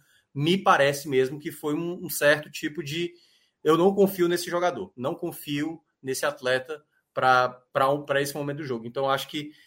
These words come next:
é, enfim, a gente vai saber mais pra frente se isso é verdade ou não,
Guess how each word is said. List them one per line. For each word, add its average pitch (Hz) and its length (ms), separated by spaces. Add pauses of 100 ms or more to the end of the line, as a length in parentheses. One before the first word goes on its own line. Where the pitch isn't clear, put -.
(280)
é, 110 520 (120)
enfim, 113 300
a 104 60
gente 117 140
vai 131 140
saber 135 240
mais 135 200
pra 147 140
frente 131 280
se - 120
isso 139 140
é 131 40
verdade 127 380
ou 165 60
não, 143 320